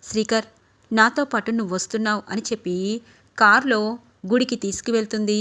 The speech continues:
శ్రేయ. ఇక తన ఫ్రెండ్ అయిన రాజీ ఆ గుడికి వస్తుంది. ఇక వాళ్ళ పెదనాన్న గుడిలో పూజలు చేస్తూ ఉంటారు. ఇక శ్రేయ శ్రీకర్ని చూసి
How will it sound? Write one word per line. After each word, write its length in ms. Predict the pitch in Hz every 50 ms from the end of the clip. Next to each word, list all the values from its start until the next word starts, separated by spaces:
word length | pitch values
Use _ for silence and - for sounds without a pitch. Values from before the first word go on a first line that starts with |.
| 220 254 269 - - _ _
శ్రేయ. 420 | - - - 214 214 208 214 220 214 220 220 208 - - - _ _ _ _ _ _ _ _ -
ఇక 140 | 302 - 320
తన 300 | 302 - 254 233 220 185
ఫ్రెండ్ 320 | - - - 185 214 240
అయిన 200 | 254 247 220 208 190 196 208 240 269 - _ _ - -
రాజీ 480 | 214 214 202 214 208 - - 208 202 214 240 254 - - _ _ _ _ -
ఆ 60 | 269 262
గుడికి 380 | 208 180 196 196 208 - 233 214
వస్తుంది. 500 | 214 196 - - 214 214 214 226 226 226 208 - - _ _ _ _ -
ఇక 180 | 311 311 349 320
వాళ్ళ 260 | 285 269 240 220 196 185
పెదనాన్న 580 | - - 196 185 214 233 233 226 220 202 196 196 214 254 302 - _ _ _ _ 226
గుడిలో 380 | 220 269 320 311 269 220 196 220
పూజలు 420 | - - 208 214 214 233 226 233
చేస్తూ 360 | 233 - 208 202 - - 226 226
ఉంటారు. 500 | 220 214 214 202 220 208 208 214 220 220 214 202 - - - - _ -
ఇక 220 | 302 311 - 285 220
శ్రేయ 440 | - - - 214 202 214 262 277 269 269 247
శ్రీకర్ని 500 | - - 220 220 220 - 226 220 233 220
చూసి 340 | - - 214 202 - 196